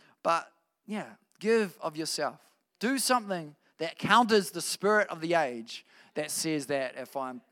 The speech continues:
if I serve myself, if I store up for myself, if I have an abundance,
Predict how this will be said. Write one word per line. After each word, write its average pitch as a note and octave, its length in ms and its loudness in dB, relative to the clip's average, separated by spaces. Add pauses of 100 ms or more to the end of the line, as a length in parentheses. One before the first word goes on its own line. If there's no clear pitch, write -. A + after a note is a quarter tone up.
(280)
if - 60 -16
I B2 60 -10
serve F#3 320 -2
myself, D#3+ 480 -2
if - 100 -20
I A2+ 80 -12
store F#3 380 -2
up - 160 -8
for D#3 120 -12
myself, C#3 480 -6
if G#2+ 160 -16
I F3+ 140 2
have E3 100 0
an D3+ 80 -2
abundance, C3 460 -10